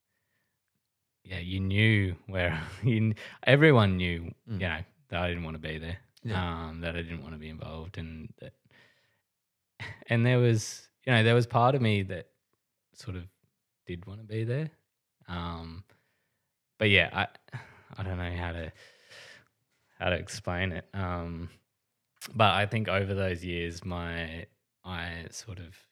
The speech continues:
Speaker 1: got, there was a sort of spiral downwards over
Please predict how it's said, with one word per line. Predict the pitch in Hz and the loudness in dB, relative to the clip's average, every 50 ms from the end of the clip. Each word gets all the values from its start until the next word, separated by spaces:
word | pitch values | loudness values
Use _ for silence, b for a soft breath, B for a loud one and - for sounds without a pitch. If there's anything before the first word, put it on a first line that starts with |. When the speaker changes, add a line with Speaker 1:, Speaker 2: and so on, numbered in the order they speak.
| _ _ _ _ _ _ _ _ _ _ _ _ _ _ _ _ _ _ _ _ _ _ _ _ _ _ | _ _ _ _ _ _ _ _ _ _ _ _ _ _ _ _ _ _ _ _ _ _ _ _ _ _
Speaker 1:
got, | - - 90 87 - - _ _ _ _ _ _ _ _ _ _ _ _ _ _ _ _ _ _ _ _ _ _ _ _ _ _ | -10 -8 -6 -6 -8 -10 _ _ _ _ _ _ _ _ _ _ _ _ _ _ _ _ _ _ _ _ _ _ _ _ _ _
there | - 92 90 | -8 -6 -6
was | 87 87 | -6 -6
a | 87 | -8
sort | - - - - 104 92 95 | -10 -10 -6 -4 -4 -4 -4
of | 92 | -6
spiral | - - _ 87 85 85 82 87 85 82 | -8 -8 _ -6 -4 -4 -4 -4 -6 -8
downwards | 78 80 80 78 80 78 78 78 78 78 78 - - | -8 -8 -8 -8 -8 -10 -12 -12 -12 -14 -14 -14 -10
over | - 82 | -10 -6